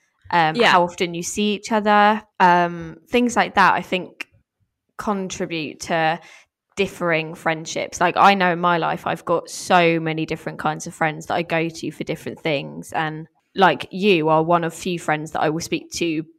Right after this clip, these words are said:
Speaker 1: pretty much day in, day out. But then I have other friends who I'll see, like, once or twice a year,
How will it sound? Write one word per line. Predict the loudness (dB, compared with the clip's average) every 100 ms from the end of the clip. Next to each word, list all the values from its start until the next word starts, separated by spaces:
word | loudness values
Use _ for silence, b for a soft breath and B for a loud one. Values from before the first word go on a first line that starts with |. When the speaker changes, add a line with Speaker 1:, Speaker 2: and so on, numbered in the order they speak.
| _ -16
Speaker 1:
pretty | -4 0 0 0 -2
much | -2 -2 -4
day | -2 0 -2
in, | -4
day | -4 0
out. | 2 2 0 -4 -10 _
But | 0
then | 2 4
I | 4
have | 4 4
other | 2 0
friends | 0 0 -2 -6
who | -4 -2 2
I'll | 2 0
see, | -4 -6 -4 -2
like, | -2 -2 -8 -4
once | -2 0 -2
or | -6
twice | 0 0 0 -6 -10 -4
a | -4
year, | 0 0 2 0 -4